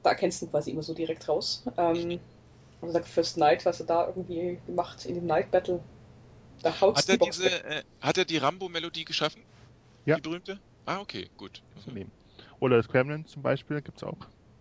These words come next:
Speaker 1: Mhm.
Speaker 2: Ah, okay. Mhm.
Speaker 3: Oder Ave Satani.
Speaker 1: Mhm, die Omen.
Speaker 2: Also er hat Gremlins, äh, irgendwann, äh, pfeifen die doch so eine Melodie, ne, die Gremlins.
Speaker 1: Mhm.
Speaker 2: Das ist dann auch von ihm wahrscheinlich, ne?
Speaker 3: Das ist auch von ihm, ja. Dun, dun, dun, dun, dun, dun, dun.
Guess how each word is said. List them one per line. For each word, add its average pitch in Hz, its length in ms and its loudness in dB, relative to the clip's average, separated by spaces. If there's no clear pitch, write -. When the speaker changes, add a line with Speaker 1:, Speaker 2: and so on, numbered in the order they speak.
Speaker 1:
Mhm. 220 260 -2
Speaker 2:
Ah, 123 240 -10
okay. 117 440 -12
Mhm. 110 220 -18
Speaker 3:
Oder 110 160 -2
Ave 113 180 4
Satani. 120 580 -4
Speaker 1:
Mhm, 165 400 -8
die 156 100 -4
Omen. 190 240 0
Speaker 2:
Also 143 180 4
er 151 80 8
hat - 180 0
Gremlins, 214 640 2
äh, 113 320 -2
irgendwann, 160 380 -2
äh, - 420 -6
pfeifen 143 380 2
die 147 100 -4
doch 139 120 -4
so - 100 -2
eine 131 100 -12
Melodie, 117 440 -2
ne, 117 140 -4
die - 120 -12
Gremlins. 98 500 -6
Speaker 1:
Mhm. 202 140 2
Speaker 2:
Das 262 100 6
ist - 120 -2
dann - 80 -4
auch - 120 -18
von 110 140 -14
ihm 95 140 -10
wahrscheinlich, 90 420 -8
ne? 131 120 -10
Speaker 3:
Das 156 120 -4
ist 165 60 -2
auch 156 80 -4
von 120 120 -8
ihm, 113 120 -6
ja. 143 160 -6
Dun, 135 160 0
dun, 131 160 -6
dun, 127 200 -6
dun, 135 380 -2
dun, 127 220 -4
dun, 117 320 -2
dun. 127 120 -2